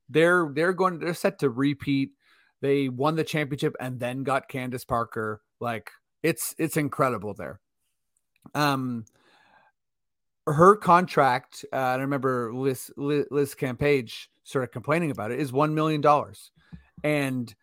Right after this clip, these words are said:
uh, Nick Nurse, who just left the Toronto Raptors, who just fired, was getting paid nine million dollars. So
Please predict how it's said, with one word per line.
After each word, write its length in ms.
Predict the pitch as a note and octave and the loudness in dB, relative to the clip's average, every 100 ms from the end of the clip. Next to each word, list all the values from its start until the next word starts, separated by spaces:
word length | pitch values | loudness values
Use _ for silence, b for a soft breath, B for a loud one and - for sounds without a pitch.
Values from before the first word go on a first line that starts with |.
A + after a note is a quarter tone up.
| b b b - | b b b -4
uh, 220 | C3+ B2 | -4 -2
Nick 280 | C3 D#3 C3 | -2 -2 0
Nurse, 320 | C#3 F3+ - | 0 0 0
who 120 | D3+ | -2
just 240 | C#3 C3+ | -2 -4
left 320 | C3 C#3 - - | -2 -2 -4 -6
the 100 | C3+ | -6
Toronto 380 | - C3+ C3 | -4 -2 -2
Raptors, 500 | B2 B2+ C#3 D#3 D#3 | -2 -2 -2 -6 -8
who 80 | - | -10
just 180 | B2 B2 | -14 -4
fired, 360 | B2+ B2+ C#3+ D#3 | -2 0 -2 -4
was 120 | - | -4
getting 220 | C#3+ C#3 | -2 0
paid 240 | D3 C3 | -2 -2
nine 560 | A#2+ B2+ B2+ C3+ C3+ B2+ | -4 -4 -2 -2 -2 -4
million 380 | B2 A#2+ A#2 A2 | -6 -6 -8 -8
dollars. 580 | A2 G2+ D#2+ - - - b b b b b | -8 -8 -12 -16 -20 -20 b b b b b
So 600 | - E3 D3+ C#3+ B2+ | 2 8 10 8 4